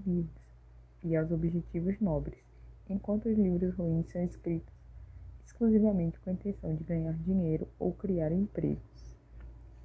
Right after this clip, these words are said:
Ele tinha uma crítica muito veemente com a questão da literatura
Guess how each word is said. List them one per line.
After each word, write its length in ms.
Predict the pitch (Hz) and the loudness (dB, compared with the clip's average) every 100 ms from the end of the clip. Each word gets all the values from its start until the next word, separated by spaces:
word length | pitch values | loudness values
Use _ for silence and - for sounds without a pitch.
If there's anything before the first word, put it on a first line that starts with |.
| - | -6
Ele 180 | 165 165 | -2 -2
tinha 220 | - 180 | -2 0
uma 160 | 175 180 | 0 0
crítica 580 | - 165 - - 185 185 - - - - - - | 0 -2 -4 -8 -6 -6 -12 -20 -20 -20 -20 -2
muito 260 | 226 226 277 | 4 4 4
veemente 720 | 233 233 202 160 165 - 180 - - - - - - - - | 4 4 4 2 -2 -4 -12 -14 -20 -20 -20 -20 -20 -20 -20
com 220 | - 165 | -4 -2
a 100 | 175 | -2
questão 380 | 180 180 - 175 | -2 -6 -4 -2
da 100 | 170 | 0
literatura 1040 | 170 175 170 180 180 - 175 170 180 180 | 0 -2 -2 -2 -4 -2 0 2 2 0